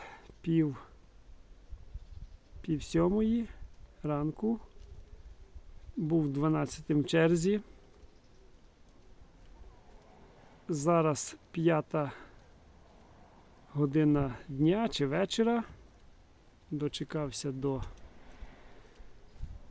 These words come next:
восьмого кабінету. Переді мною ще було четверо людей. Вийшли, сказали: "Все, хлопці, йдіть додому". І так кожен день. Коротше, хто хоче проходити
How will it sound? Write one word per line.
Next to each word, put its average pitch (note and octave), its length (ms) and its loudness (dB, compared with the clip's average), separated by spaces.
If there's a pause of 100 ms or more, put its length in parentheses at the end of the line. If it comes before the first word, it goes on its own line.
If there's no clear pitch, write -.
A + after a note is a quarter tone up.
(140)
восьмого D3+ 480 2
кабінету. D#3 720 2 (220)
Переді D3 280 4
мною D3+ 280 6
ще D#3 140 0
було C#3 220 2
четверо C#3 420 0
людей. F3 440 2 (180)
Вийшли, D#3 380 -2
сказали: D3 440 -2
"Все, F3 240 -4
хлопці, E3 380 -6
йдіть C#3+ 200 0
додому". C#3 500 0 (1600)
І E3 100 2
так F3+ 260 0
кожен D#3+ 360 6
день. C3 240 0 (1900)
Коротше, D#3 420 -4
хто D#3 220 -2
хоче D3+ 300 -2
проходити D#3+ 760 -2